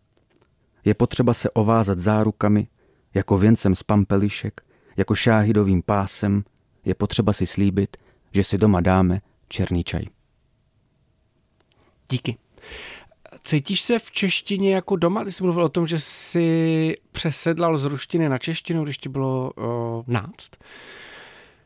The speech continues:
Speaker 2: A mě zajímá, jestli teda už v češtině cítíš naprosto pohodlně, anebo naopak, jestli ti vlastně to, že ji vidíš zvenku, pomáhá jí líp měnit, přetvářet k obrazu svýmu.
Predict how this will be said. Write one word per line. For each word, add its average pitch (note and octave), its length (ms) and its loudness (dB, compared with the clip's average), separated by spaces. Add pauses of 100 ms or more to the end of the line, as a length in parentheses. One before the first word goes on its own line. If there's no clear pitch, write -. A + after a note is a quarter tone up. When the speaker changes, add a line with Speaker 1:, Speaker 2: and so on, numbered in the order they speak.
(460)
Speaker 2:
A C#3 1120 0
mě D3+ 200 2
zajímá, F3 280 4
jestli E3+ 200 0
teda E3 260 2 (160)
už - 220 -6
v - 60 -18
češtině E3+ 360 2
cítíš D#3+ 340 -2
naprosto D#3+ 360 -2
pohodlně, D#3 560 2
anebo G3 360 4
naopak, G3 600 2
jestli F3 300 0
ti F3+ 140 -2
vlastně E3+ 540 0 (100)
to, D#3 140 0
že D#3 120 -2
ji D#3 120 0
vidíš D#3 500 -2
zvenku, D3 600 2
pomáhá B2+ 1160 2 (640)
jí C3 480 -4
líp C#3 400 -2 (240)
měnit, C#3 500 4 (240)
přetvářet B2 720 -2
k - 100 -12
obrazu B2 320 -2
svýmu. A2+ 420 -4